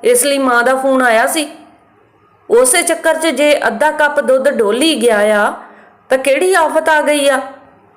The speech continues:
ਮਨਪ੍ਰੀਤ ਨੂੰ ਇਸ ਤਰ੍ਹਾਂ ਗੁੱਸੇ 'ਚ ਵੇਖ ਕੇ ਗੁਰਪ੍ਰੀਤ ਨੇ ਵੀ ਆਪਣੀ ਭੈਣ ਕਮਲ ਨੂੰ ਜਾ ਕੇ ਕਹਿ ਦਿੱਤਾ ਕਿ, "ਕਮਲ, ਨਿੱਕੀ ਨਿੱਕੀ ਗੱਲ 'ਤੇ ਮਾਂ ਨੂੰ ਸ਼ਿਕਾਇਤ ਕਰਨ ਦੀ ਕੀ ਲੋੜ ਹੁੰਦੀ ਆ?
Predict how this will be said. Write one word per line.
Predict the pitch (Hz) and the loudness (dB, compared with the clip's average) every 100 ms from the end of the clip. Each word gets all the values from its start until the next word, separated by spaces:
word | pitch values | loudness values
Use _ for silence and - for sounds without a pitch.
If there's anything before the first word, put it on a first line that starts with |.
| _ _ _ - | _ _ _ -2
ਮਨਪ੍ਰੀਤ | 214 214 208 226 226 | 0 0 -2 -2 -2
ਨੂੰ | 240 233 | 0 0
ਇਸ | 233 | -2
ਤਰ੍ਹਾਂ | 233 254 | -2 -2
ਗੁੱਸੇ | 233 214 - 247 | 0 -2 -2 -2
'ਚ | 254 | -2
ਵੇਖ | 240 220 220 220 | 0 0 0 -2
ਕੇ | 240 - - - - _ - | -2 -2 -10 -20 -20 _ -4
ਗੁਰਪ੍ਰੀਤ | 208 262 269 285 320 320 | 0 2 0 0 0 0
ਨੇ | 320 | 0
ਵੀ | 294 277 | 0 0
ਆਪਣੀ | 240 240 233 | 0 -2 -4
ਭੈਣ | 240 285 277 254 226 208 - - _ | -2 0 2 0 -2 -4 -10 -20 _
ਕਮਲ | 233 262 311 | -2 2 2
ਨੂੰ | 302 214 | 0 0
ਜਾ | 220 202 | 0 0
ਕੇ | 233 | -2
ਕਹਿ | 214 196 | 0 0
ਦਿੱਤਾ | 220 254 208 180 - - _ _ _ _ - | 0 -2 -2 -4 -10 -20 _ _ _ _ -4
ਕਿ, | 226 | -2
"ਕਮਲ, | 226 214 254 262 - - - - - | 0 0 2 0 -4 -16 -20 -18 -4
ਨਿੱਕੀ | 226 240 311 | -4 -2 -2
ਨਿੱਕੀ | 320 330 302 | -2 -2 0
ਗੱਲ | 233 214 | 2 2
'ਤੇ | 220 285 | 2 0
ਮਾਂ | 269 220 190 | 2 0 0
ਨੂੰ | 226 | -2
ਸ਼ਿਕਾਇਤ | - - 262 269 | -2 0 2 2
ਕਰਨ | 277 254 254 | 0 0 0
ਦੀ | 294 | -2
ਕੀ | - - 233 | -6 -4 0
ਲੋੜ | 226 233 240 | 2 2 2
ਹੁੰਦੀ | 277 269 247 | 0 0 0
ਆ? | 262 | -2